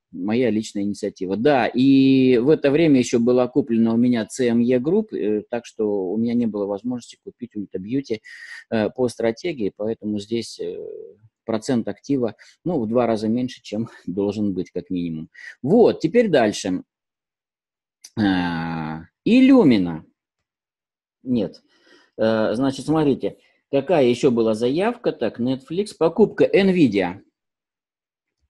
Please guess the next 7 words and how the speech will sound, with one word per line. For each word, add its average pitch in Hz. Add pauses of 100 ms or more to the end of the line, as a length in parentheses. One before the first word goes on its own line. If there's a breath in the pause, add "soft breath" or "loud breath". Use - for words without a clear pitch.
(840)
А, 113
вот 139
она, 113
Nvidia 139
Corporation, 165
была 135
покупка. 131